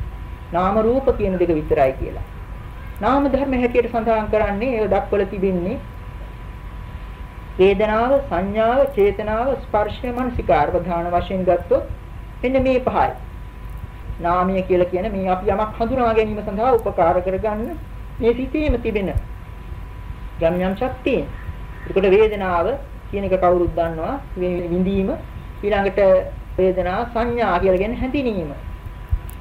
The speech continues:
යමක් වින්දනයක් තිබෙනවා, ඒ අනුව ගිය හැඳිනීමක් තිබෙනවා. ඊළඟට ඒ වගේම ඒ ගැන චේතනා වශයෙන්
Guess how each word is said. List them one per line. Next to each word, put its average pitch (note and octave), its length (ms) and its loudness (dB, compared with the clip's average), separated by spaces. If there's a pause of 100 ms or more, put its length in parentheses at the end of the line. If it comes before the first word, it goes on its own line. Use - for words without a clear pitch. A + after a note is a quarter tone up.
(160)
යමක් E3+ 400 2
වින්දනයක් F3 560 2
තිබෙනවා, A3+ 340 0
ඒ G#3+ 120 6
අනුව G#3 240 0
ගිය A3+ 140 2
හැඳිනීමක් B3 600 0
තිබෙනවා. D3+ 440 0 (800)
ඊළඟට A3 380 4
ඒ A3+ 180 8
වගේම A#3 320 2
ඒ A#3+ 160 2
ගැන A#3+ 180 -2 (300)
චේතනා A#3+ 540 2
වශයෙන් F#3 380 0